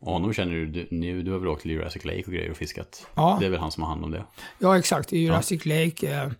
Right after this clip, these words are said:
Speaker 2: senast för två år sedan var jag i, i Patagonien och fiskade King Salmon,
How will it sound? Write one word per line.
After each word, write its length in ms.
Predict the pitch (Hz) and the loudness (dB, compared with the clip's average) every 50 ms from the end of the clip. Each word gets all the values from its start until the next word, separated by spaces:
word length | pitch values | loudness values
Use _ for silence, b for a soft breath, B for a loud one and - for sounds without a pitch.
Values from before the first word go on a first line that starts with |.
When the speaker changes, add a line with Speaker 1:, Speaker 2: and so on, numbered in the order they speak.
| B B B B B B | B B B B B B
Speaker 2:
senast 360 | B - 170 160 170 180 - - | B -2 0 2 2 2 2 0
för 80 | 214 | -2
två 180 | 165 - 175 170 | -2 0 2 2
år 80 | 180 | 2
sedan 220 | 156 - - 170 170 | 2 2 0 0 2
var 100 | 151 143 | 2 2
jag 80 | 143 147 | 0 0
i, 420 | 143 143 143 143 131 - 143 143 | 0 0 -2 -2 -4 -4 -4 -4
i 40 | 143 | 2
Patagonien 580 | - - - - 151 151 147 151 156 151 143 147 | 6 6 6 6 6 2 0 2 0 0 0 0
och 80 | 151 | -2
fiskade 640 | - 143 135 - - - 117 127 123 127 123 120 135 151 | -2 -2 -4 -4 -4 -6 -4 -4 -4 -4 -4 -4 -6 -4
King 200 | - 165 165 170 | -2 0 0 2
Salmon, 560 | 165 - 147 151 165 165 165 180 185 185 190 | 2 0 0 2 2 2 2 2 0 0 -2